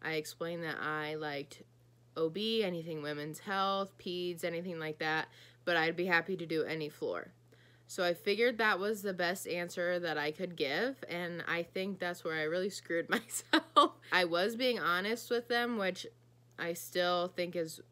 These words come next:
the right thing to do, but I think I should have, well, I'll get into that. So anyway, I had that interview.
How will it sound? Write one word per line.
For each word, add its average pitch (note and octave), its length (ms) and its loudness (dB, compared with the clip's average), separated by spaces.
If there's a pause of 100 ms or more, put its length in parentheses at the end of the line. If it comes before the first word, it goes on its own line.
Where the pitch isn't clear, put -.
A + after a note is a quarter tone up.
the D#3+ 100 -2
right D#3+ 240 0
thing E3+ 200 -4
to - 120 -16
do, E3+ 380 -2
but D#3 380 -2 (420)
I F3+ 80 -8
think F3+ 200 -4
I E3 120 2
should F3+ 260 -2
have, D#3+ 340 0 (380)
well, D3 320 -6
I'll D#3 160 2
get D3+ 160 -2
into - 240 -10
that. - 160 -12 (380)
So - 160 -2
anyway, F#3 320 0 (200)
I - 40 -12
had G3 240 0
that A#3 160 2
interview. F#3 460 0